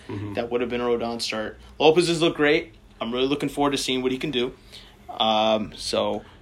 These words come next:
Speaker 1: He's
Speaker 2: we
Speaker 1: one of those guys. The White Sox have had so many good players this year. I heard Lopez's name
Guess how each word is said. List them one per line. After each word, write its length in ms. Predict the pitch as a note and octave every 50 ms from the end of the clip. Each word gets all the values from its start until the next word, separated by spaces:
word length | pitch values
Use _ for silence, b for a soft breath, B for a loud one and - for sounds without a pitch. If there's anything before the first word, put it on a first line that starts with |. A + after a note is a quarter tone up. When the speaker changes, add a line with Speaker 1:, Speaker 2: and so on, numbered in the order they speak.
| b -
Speaker 1:
He's 80 | - -
Speaker 2:
we 60 | B2
Speaker 1:
one 100 | - D#3+
of 60 | C#3+
those 220 | C#3 B2+ A#2+ G#2+ -
guys. 540 | - A2 G#2+ - B2 G#2 - - - - b b b b b b b b b b - A#2+ - - -
The 160 | C3+ B2+ B2+ B2
White 260 | - B2+ C#3 C#3+ -
Sox 180 | E3 D3 C#3
have 80 | C3 B2+
had 140 | B2+ B2+ B2
so 180 | - C3+ B2
many 260 | B2 B2 A#2+ A#2+ A2+ G#2+
good 320 | G#2+ G#2+ B2 A#2+ A#2 -
players 440 | - A#2 A2 A2+ A#2+ A#2+ A2+ G2+ G2+
this 240 | G#2+ G2+ - - A2+
year. 300 | G#2 G2+ G2 G2 F#2+ - b b b b b b b b b b
I 180 | - A2 A#2 B2
heard 260 | C3+ D3 C3+ A#2 G#2 - - - -
Lopez's 760 | C3 B2 A#2+ A#2+ A2 G#2+ G#2+ A#2 A#2 - A2+ G#2+ G2+ F#2+ G2+
name 320 | G2+ G#2 G#2+ G#2+ G#2 G2